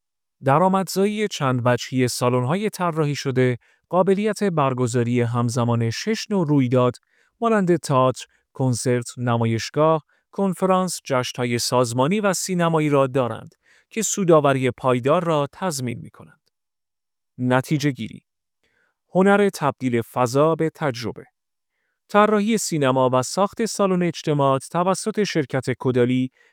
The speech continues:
پیوندی است بین مهندسی دقیق و خلاقیت هنری. این پروژه‌ها نه فقط پاسخگوی نیازهای فنی هستند،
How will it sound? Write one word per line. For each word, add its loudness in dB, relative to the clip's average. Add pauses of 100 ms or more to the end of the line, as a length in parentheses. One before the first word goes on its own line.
(120)
پیوندی 2
است -6
بین 0
مهندسی 0
دقیق 0
و 0
خلاقیت -2
هنری. -4 (540)
این 0
پروژه‌ها 4 (260)
نه 0
فقط -2 (100)
پاسخگوی -2
نیازهای 0
فنی -4
هستند، -4